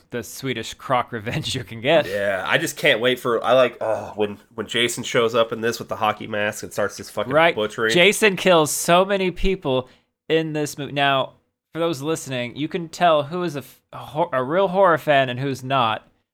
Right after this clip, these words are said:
Speaker 1: But you can usually do it by asking them two questions. It's, one of them is, who is the killer in Friday the thirteenth? And how many people did Michael Myers kill in Halloween three?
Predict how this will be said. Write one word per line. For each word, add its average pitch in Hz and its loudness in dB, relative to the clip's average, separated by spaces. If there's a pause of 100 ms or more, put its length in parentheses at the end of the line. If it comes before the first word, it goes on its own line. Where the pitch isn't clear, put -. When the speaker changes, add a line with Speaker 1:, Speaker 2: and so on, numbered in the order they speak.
(120)
Speaker 1:
But 127 0
you 131 -6
can 120 -16
usually 165 -4
do 151 -2
it 127 -4
by 131 -2
asking 135 0
them 117 -8
two 151 -6
questions. 117 -2
It's, - -12 (240)
one 185 2
of 165 2
them 135 2
is, 117 -4
who 156 -2
is 165 -2
the 170 -10
killer 139 2
in 120 -8
Friday 127 0
the 131 -4
thirteenth? 123 -6 (340)
And 135 2 (260)
how 156 2
many 165 0
people 139 -2
did 120 -4
Michael 127 -2
Myers 139 2
kill 113 -2
in 113 -8
Halloween 110 -2
three? 92 -12